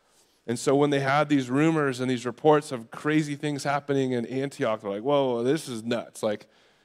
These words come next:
we're in the mega church. We're in the safe environment." Barnabas, go check it out. So Barnabas' real name was actually, um, kinda looks like, um, Jose's, but it's, um, Josias.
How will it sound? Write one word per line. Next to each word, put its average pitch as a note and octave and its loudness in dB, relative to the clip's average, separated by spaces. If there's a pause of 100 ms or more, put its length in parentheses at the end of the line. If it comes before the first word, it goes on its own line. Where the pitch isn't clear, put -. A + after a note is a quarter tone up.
(120)
we're D#3+ 6
in G3 4
the F3 4
mega C#3 2
church. C3 2
We're D3+ 6
in F#3 4
the E3+ 0
safe D3 0
environment." B2 0 (680)
Barnabas, D#3 4
go D#3+ 6
check D#3+ 2
it C3+ 2
out. A#2+ 0 (1000)
So C3 2
Barnabas' D3 2
real D#3+ 6
name C3+ 2
was B2 0
actually, C3 0
um, A#2 0 (220)
kinda C#3 2
looks B2+ 0
like, A#2+ -2 (480)
um, G#2 -2 (400)
Jose's, A#2 0
but A2 0
it's, - -4 (420)
um, G#2 -6 (240)
Josias. A2+ -2